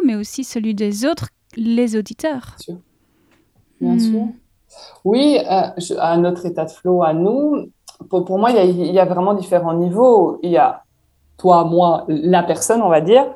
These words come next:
Speaker 2: puis il y a l'autre, et puis pour moi, je suis extrêmement attachée à la notion de contribution.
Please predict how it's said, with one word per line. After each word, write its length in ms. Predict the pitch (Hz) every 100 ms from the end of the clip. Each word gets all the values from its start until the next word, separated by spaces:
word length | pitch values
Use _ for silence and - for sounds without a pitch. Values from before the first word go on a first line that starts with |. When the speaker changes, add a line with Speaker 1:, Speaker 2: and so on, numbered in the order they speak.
| - _ _
Speaker 2:
puis 140 | _ 190
il 60 |
y 40 | 180
a 80 | 156
l'autre, 480 | 196 254 285 - - _
et 160 | 180 180
puis 220 | - 202
pour 180 | 180 165
moi, 420 | 220 233 185 156
je 160 | 170
suis 380 | 180 - 185 165 -
extrêmement 500 | - - - 180 202
attachée 340 | 160 165 196
à 60 | 185
la 80 |
notion 280 | 170 160 196
de 60 | 190
contribution. 720 | 180 175 175 160 165 -